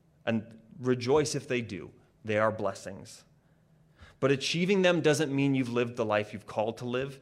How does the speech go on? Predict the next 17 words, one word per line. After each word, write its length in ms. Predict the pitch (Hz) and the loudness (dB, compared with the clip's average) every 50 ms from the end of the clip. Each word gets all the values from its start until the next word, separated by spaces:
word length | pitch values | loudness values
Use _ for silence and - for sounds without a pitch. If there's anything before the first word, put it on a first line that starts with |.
| - - - | -16 -6 0
and 180 | 120 117 117 120 | 2 4 4 6
not 220 | 120 120 127 135 | 6 6 6 4
achieving 420 | 131 - - 147 143 131 139 127 | 2 -2 -2 -2 -2 -2 -2 -2
them 140 | 127 120 117 | -2 -2 0
doesn't 280 | 113 110 107 113 104 101 | 0 -2 -2 -2 -6 -8
mean 200 | 104 101 98 95 | -6 -6 -6 -8
you've 140 | 92 87 - | -8 -10 -14
failed. 560 | - - - 98 95 80 55 - - - - - _ _ _ _ _ _ _ _ _ _ _ _ _ _ _ _ _ _ _ _ _ _ _ _ _ _ _ _ _ _ _ _ _ _ _ _ _ _ _ _ _ _ | -14 -8 -6 -6 -4 -6 -8 -10 -14 -20 -20 -20 _ _ _ _ _ _ _ _ _ _ _ _ _ _ _ _ _ _ _ _ _ _ _ _ _ _ _ _ _ _ _ _ _ _ _ _ _ _ _ _ _ _
Suburban 840 | - - - 135 120 107 104 127 139 147 147 160 165 180 180 - - - - - - _ _ _ _ _ _ - - | -8 -6 -2 -2 -2 0 4 4 4 6 6 4 2 2 -2 -6 -8 -12 -20 -20 -20 _ _ _ _ _ _ -20 -20
thriving 840 | - - - - - 120 110 107 117 123 127 139 151 156 175 190 175 - - _ _ _ _ _ _ _ _ _ _ _ - | -20 -20 -16 -8 -2 0 2 2 2 2 2 0 -2 -4 -4 -8 -12 -14 -20 _ _ _ _ _ _ _ _ _ _ _ -4
is 140 | 127 113 117 | -4 -2 0
neither 260 | 117 113 113 113 110 | 2 0 2 2 0
bad 340 | 107 101 110 107 107 110 110 | 0 2 2 2 2 2 0
nor 180 | 110 110 107 | -2 -4 -4
good. 240 | 104 - 117 101 98 | -4 -2 -2 -2 -2
It's 140 | 98 95 - | -2 -4 -4
just, 180 | - 117 - | -6 -8 -8